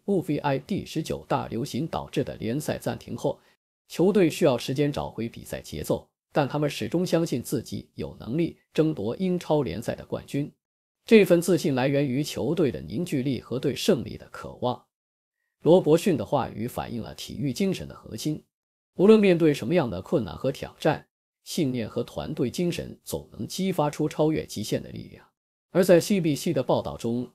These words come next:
我们转向了一个截然不同的领域，美国的政治舞台。前美国总统唐纳德·特朗普因被指控策划犯罪阴谋，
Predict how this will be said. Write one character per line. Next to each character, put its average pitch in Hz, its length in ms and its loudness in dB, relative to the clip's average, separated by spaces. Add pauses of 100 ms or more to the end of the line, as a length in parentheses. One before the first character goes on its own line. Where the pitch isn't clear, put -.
(120)
我 139 160 2
们 160 120 -2
转 76 240 -4
向 131 220 -2
了 65 80 -10
一 - 100 -10
个 - 140 -6
截 123 240 -2
然 143 160 0
不 151 160 -4
同 - 260 -10
的 165 120 4
领 117 160 -6
域， - 200 -20 (520)
美 101 260 -6
国 120 160 0
的 147 100 4
政 196 200 4
治 - 100 -10
舞 - 160 -18
台。 - 180 -20 (360)
前 170 240 4
美 160 180 4
国 151 220 4
总 139 200 -2
统 117 220 -6
唐 120 220 -6
纳 156 160 0
德· 127 260 0 (260)
特 175 200 4
朗 117 180 -2
普 - 380 -12 (100)
因 196 180 0
被 170 160 4
指 - 240 -8
控 131 220 -8
策 113 220 -4
划 107 180 -4
犯 117 240 -2
罪 113 160 -4
阴 190 160 -2
谋， 123 380 -6